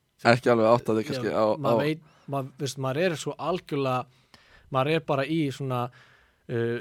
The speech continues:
Speaker 2: utan líkamar, uh, svona, uh, outer body experience. Maður
Speaker 1: Mhm.
Speaker 2: er bara stendur svona og
Speaker 1: Til
Speaker 2: hor-,
Speaker 1: hliðar við þig
Speaker 2: já,
Speaker 1: og
Speaker 2: til
Speaker 1: bara
Speaker 2: hliðar við mig og maður er bara eiginlega að horfa á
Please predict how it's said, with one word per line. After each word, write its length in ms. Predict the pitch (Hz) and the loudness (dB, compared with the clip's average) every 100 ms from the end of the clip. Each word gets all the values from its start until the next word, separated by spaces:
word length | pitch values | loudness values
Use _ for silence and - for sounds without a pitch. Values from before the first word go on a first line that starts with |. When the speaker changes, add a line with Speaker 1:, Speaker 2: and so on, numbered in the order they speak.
| 143 | -4
Speaker 2:
utan 380 | 151 151 123 123 _ 151 | -4 -4 -4 -6 _ -10
líkamar, 600 | 135 139 131 123 117 - - | -8 -8 -8 -6 -6 -10 -10
uh, 380 | 113 107 107 - - 95 - - | -8 -8 -10 -14 -20 -20 -20 -20
svona, 280 | - 123 107 107 - | -16 -12 -12 -14 -14
uh, 180 | - - | -12 -8
outer 300 | 135 147 135 | -4 -4 -4
body 400 | 143 143 139 123 | -4 -4 -4 -6
experience. 720 | 117 - 151 139 117 101 - | -8 -6 -2 0 -2 -6 -14
Maður 240 | 127 120 98 | -4 -2 -2
Speaker 1:
Mhm. 60 | |
Speaker 2:
er 40 | 92 | -2
bara 100 | 127 | -4
stendur 440 | 135 165 170 139 | -2 -2 -2 -6
svona 440 | 117 135 123 120 120 - - | -6 -6 -4 -4 -8 -12 -8
og 80 | |
Speaker 1:
Til 80 | 120 | -2
Speaker 2:
hor-, 120 | 139 | 4
Speaker 1:
hliðar 200 | 143 143 | 6 6
við 100 | 107 101 | 6 4
þig 40 | |
Speaker 2:
já, 100 | 127 | 2
Speaker 1:
og 60 | 127 | 0
Speaker 2:
til 100 | 147 | -2
Speaker 1:
bara 100 | 107 | 0
Speaker 2:
hliðar 220 | 175 151 | 2 2
við 60 | 131 | 0
mig 100 | 131 | -4
og 180 | 135 131 | -6 -6
maður 300 | 131 131 151 | -6 -4 -4
er 80 | 156 | -6
bara 180 | 160 151 | -6 -6
eiginlega 240 | 143 139 | -4 -6
að 80 | - | -6
horfa 400 | 156 196 190 147 | -4 -4 -2 -2
á 120 | 156 | 0